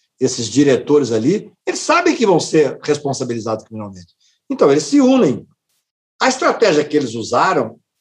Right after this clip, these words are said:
ela se fosse num processo, seria razoavelmente aceitável. Como é pública, ela é uma estratégia que humilha as pessoas, porque eles vão pra lá e mentem despudoradamente.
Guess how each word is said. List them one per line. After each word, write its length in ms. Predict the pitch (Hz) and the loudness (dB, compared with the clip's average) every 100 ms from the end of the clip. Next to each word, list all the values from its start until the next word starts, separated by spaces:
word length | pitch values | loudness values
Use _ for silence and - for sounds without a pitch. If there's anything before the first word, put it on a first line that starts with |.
| _ _ | _ _
ela 200 | 156 226 | -2 0
se 120 | - | -4
fosse 280 | - 220 175 | -2 -2 0
num 120 | 165 | -6
processo, 800 | 151 151 - 160 185 - - 92 _ _ _ | -2 -4 -2 0 0 -2 -10 -18 _ _ _
seria 320 | - 135 165 | -2 2 2
razoavelmente 640 | 165 151 170 165 156 156 175 | 2 0 2 2 0 -2 -4
aceitável. 640 | - 196 190 127 117 87 - _ _ _ | -2 -4 -2 -2 -2 -4 -16 _ _ _
Como 220 | - 359 | -2 0
é 120 | 294 202 | 2 0
pública, 800 | - 233 233 160 131 110 90 - _ _ _ _ - | -2 0 2 0 -2 -6 -10 -16 _ _ _ _ 0
ela 200 | - 202 | 2 4
é 60 | |
uma 140 | 214 226 | 2 0
estratégia 520 | 226 202 - 208 226 | 0 -2 -2 0 -2
que 140 | 226 | 0
humilha 640 | 254 233 208 240 190 127 113 | -2 0 0 2 2 2 -2
as 140 | 110 | -10
pessoas, 480 | - 113 - 110 104 | -12 -12 -4 -2 -4
porque 500 | - 131 - 208 - - _ | -6 -10 0 0 0 -14 _
eles 160 | 247 269 | -2 0
vão 160 | 277 285 | 0 2
pra 140 | 277 | 0
lá 100 | 285 | 2
e 80 | 294 | 2
mentem 560 | 247 269 311 311 302 _ _ - | 0 0 -2 -4 -6 _ _ 0
despudoradamente. 1400 | 262 - - 269 302 294 277 285 311 240 214 - - 95 | 0 0 -4 -2 2 2 2 2 2 2 0 -2 -8 -18